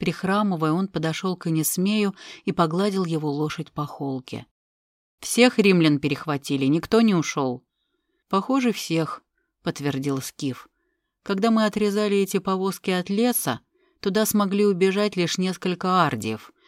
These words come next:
Мы не стали преследовать их и повернули сюда». «А где командир этих посланцев Рима?»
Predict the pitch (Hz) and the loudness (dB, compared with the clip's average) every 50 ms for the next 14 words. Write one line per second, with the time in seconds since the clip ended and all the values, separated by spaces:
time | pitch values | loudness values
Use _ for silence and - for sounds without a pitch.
0 | - - _ - 180 185 190 185 185 180 - - 240 220 185 147 139 - - 139 | -20 -16 _ -2 0 2 4 2 2 0 0 4 4 4 4 4 2 0 -2 -4
1 | 127 - - 180 190 196 190 170 160 139 139 131 - - 135 131 - - 165 170 | -4 -2 -2 -2 -2 0 0 0 0 0 0 -2 -2 -2 -4 -4 -4 -4 -4 -4
2 | 165 - _ _ - 170 156 151 160 147 147 147 143 135 143 135 - - 156 147 | -4 -4 _ _ 0 0 2 4 4 4 4 4 4 4 2 -2 -4 -4 -6 -4
3 | 143 135 123 110 110 - _ _ _ _ _ _ _ _ _ _ _ _ _ - | -2 -2 -2 -4 -6 -8 _ _ _ _ _ _ _ _ _ _ _ _ _ -6
4 | - 185 180 180 214 240 285 285 - 277 269 285 277 269 247 190 156 139 123 127 | -4 -4 -2 0 2 2 2 2 6 6 8 8 10 8 8 6 4 2 2 0
5 | 123 - 131 - - - 143 - - 135 127 127 123 117 - - 131 - - 185 | -2 -4 -6 -6 -4 -4 -2 -2 -2 -2 0 0 0 -2 -4 -6 -6 -4 -2 -2
6 | 147 135 127 120 117 110 110 | 0 2 0 0 0 -4 -8